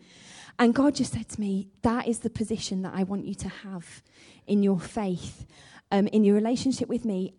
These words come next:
Like, I'm ready to go." So a spring, even in my sleep, <laughs> I have this pose. "I am ready to go. I'm going after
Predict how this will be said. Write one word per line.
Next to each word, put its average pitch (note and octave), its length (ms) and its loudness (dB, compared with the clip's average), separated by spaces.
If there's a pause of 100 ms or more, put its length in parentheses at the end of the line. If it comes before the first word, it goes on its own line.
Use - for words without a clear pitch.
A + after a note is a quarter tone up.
Like, A3+ 220 -8
I'm G#3+ 260 6
ready G3 260 2
to F#3+ 160 -10
go." E3+ 320 -2 (420)
So F3 300 0 (240)
a G3 60 -10
spring, A#3+ 460 -2 (120)
even C4 280 4
in B3 80 6
my G#3+ 100 2
sleep, G#3+ 480 -2 (380)
<laughs> - 380 -18
I A3 100 0
have A#3+ 280 0
this - 160 -2
pose. G#3 360 2
"I G#3 60 -2
am G3 240 -2
ready G3+ 220 0
to G3+ 140 -2
go. F#3+ 200 4
I'm G3 180 -2
going F#3+ 280 4
after F3+ 400 -4